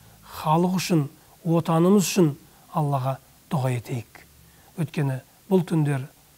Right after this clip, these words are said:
дұға қабыл болады. Бұл түндер тағдырлар, иншалла, жақсылықта жазылсын деп Алладан сұрайық.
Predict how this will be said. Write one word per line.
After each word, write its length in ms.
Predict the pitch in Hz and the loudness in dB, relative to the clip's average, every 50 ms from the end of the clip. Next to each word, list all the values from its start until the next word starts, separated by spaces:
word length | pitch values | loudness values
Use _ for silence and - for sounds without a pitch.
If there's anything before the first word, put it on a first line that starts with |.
| _ _ | _ _
дұға 240 | 185 143 127 139 127 - | -4 -2 -2 -2 -4 -4
қабыл 240 | - 147 127 131 131 | -6 -8 -8 -6 -8
болады. 240 | 127 127 120 113 - _ _ _ _ _ _ _ _ _ _ _ _ _ _ | -8 -8 -8 -10 -12 _ _ _ _ _ _ _ _ _ _ _ _ _ _
Бұл 140 | 185 180 165 156 | 0 0 0 2
түндер 400 | - 170 170 156 175 165 147 151 - - _ - _ _ _ _ | 0 2 2 4 4 2 2 -2 -8 -16 _ -20 _ _ _ _
тағдырлар, 640 | - 165 160 170 156 170 160 165 180 196 185 160 156 - - _ _ _ _ _ _ _ _ _ _ | -4 -4 -2 -2 -2 0 2 4 4 4 4 4 2 -4 -12 _ _ _ _ _ _ _ _ _ _
иншалла, 600 | - 165 151 - - 156 143 143 143 139 135 - - - _ - - _ _ - - | -4 -2 -2 -2 -2 -4 -4 -2 -4 -4 -6 -8 -12 -20 _ -20 -20 _ _ -20 -8
жақсылықта 680 | - 175 139 - - - 160 - - - 165 143 143 - - - - - | -6 -4 -4 -4 -6 -12 -14 -16 -8 -6 -4 -4 -4 -8 -14 -20 -20 -18
жазылсын 520 | - - 156 143 135 143 143 - - 175 151 | -6 -2 -2 0 0 -2 -2 0 0 0 2
деп 200 | 151 143 143 - - - - - - _ - | 2 0 -2 -6 -14 -20 -20 -20 -20 _ -8
Алладан 460 | - 151 131 127 120 123 131 120 117 - _ _ _ - | -6 -4 -4 -4 -4 -6 -6 -8 -8 -12 _ _ _ -18
сұрайық. 560 | - - - 131 123 120 117 110 - _ - | -14 -10 -8 -6 -6 -6 -8 -10 -12 _ -20